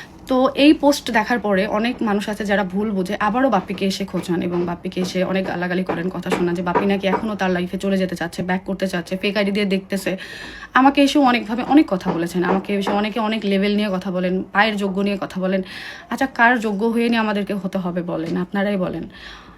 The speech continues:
সেম ডিপার্টমেন্টেই তো আমরা কাজ করি, সেম ডিপার্টমেন্টেই তো আছি, তাই না? এই একই প্ল্যাটফর্মেই তো আছি। সেম নাচাগানা, সেম নাচাগানা, গানা, সব কিছু তো একই হচ্ছে। তাহলে এই জায়গায় আপনারা কেন একটা মানুষের সাথে এইভাবে বারবার আমাকে ছোট করে তুলনা করবেন?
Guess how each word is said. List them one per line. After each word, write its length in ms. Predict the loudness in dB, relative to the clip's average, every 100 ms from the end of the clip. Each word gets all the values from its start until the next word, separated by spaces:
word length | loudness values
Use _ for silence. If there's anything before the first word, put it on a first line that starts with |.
| -20 -20
সেম 480 | -4 6 10 12 12 8 0 -4
ডিপার্টমেন্টেই 600 | 2 6 10 10 10 6
তো 120 | 2
আমরা 200 | 0 0
কাজ 240 | 0 -4
করি, 220 | -4 -6 -4
সেম 220 | 0 0
ডিপার্টমেন্টেই 540 | 0 -4 -4 -4 -2
তো 120 | -2
আছি, 220 | -4 -4 -6
তাই 120 | -4
না? 80 | -2
এই 160 | 2
একই 340 | 2 2 0 0
প্ল্যাটফর্মেই 680 | -4 2 2 2 0 2
তো 100 | 2
আছি। 300 | 0 -4 -8 -12 -14 -20 -20 -20 -14 -10
সেম 200 | -2 0
নাচাগানা, 520 | 2 2 2 2 4 2
সেম 200 | 0 0
নাচাগানা, 500 | 0 -2 -2 -2 0
গানা, 340 | 0 2 0
সব 160 | -2 -4
কিছু 180 | -4 -2
তো 80 | 2
একই 220 | 2 2
হচ্ছে। 220 | -2 -2
তাহলে 240 | -4 -2 -2
এই 140 | -2
জায়গায় 260 | 0 0 0
আপনারা 260 | 0 -2
কেন 200 | -2 -2
একটা 180 | -4 -2
মানুষের 220 | -4 -4
সাথে 220 | -6 -4 -2
এইভাবে 220 | -2 -2
বারবার 280 | 0 0 -2
আমাকে 200 | -2 -4
ছোট 220 | -8 -8
করে 200 | -6 -4
তুলনা 300 | -4 -4 -4
করবেন? 300 | -6 -6